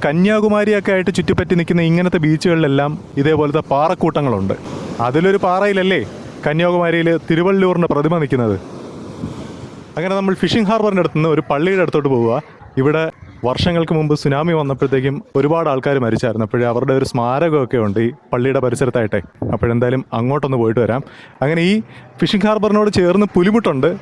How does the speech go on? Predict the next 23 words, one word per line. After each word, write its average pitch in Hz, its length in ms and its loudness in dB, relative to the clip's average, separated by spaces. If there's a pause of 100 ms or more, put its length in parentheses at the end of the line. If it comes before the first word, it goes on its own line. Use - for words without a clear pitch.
(440)
പുലിമുട്ടെന്ന് 196 440 2
പറയുമ്പോഴത്തേക്കും 202 500 2
കടലിലോട്ടൊരു 202 640 2
പാലം 185 340 2
പോലെ 196 240 2 (380)
നീളത്തിൽ 196 480 2
ചെയ്തിട്ടിട്ടുണ്ട്. 151 580 2
അപ്പോഴതിലോട്ട് 170 560 0
പോകുന്നതിന് 185 340 0 (600)
ബൈക്കിനും 233 460 0 (340)
പിന്നെ 214 240 2
നടന്നു 214 240 0
പോകുന്നവർക്കും 202 480 0
ഫ്രീയാ. 170 280 2 (360)
അല്ലാതെ 185 220 2 (100)
കാറിനാണെന്നുണ്ടെങ്കിൽ 175 800 0 (480)
അൻപത് 190 340 2
രൂപ. 104 140 0 (260)
അത് 180 180 0
ഇന്ന 226 200 2
ആളുകൾക്കൊന്നൊന്നുമില്ല, 233 720 2 (260)
ഒരു 185 140 -2
വണ്ടിക്ക് 202 320 0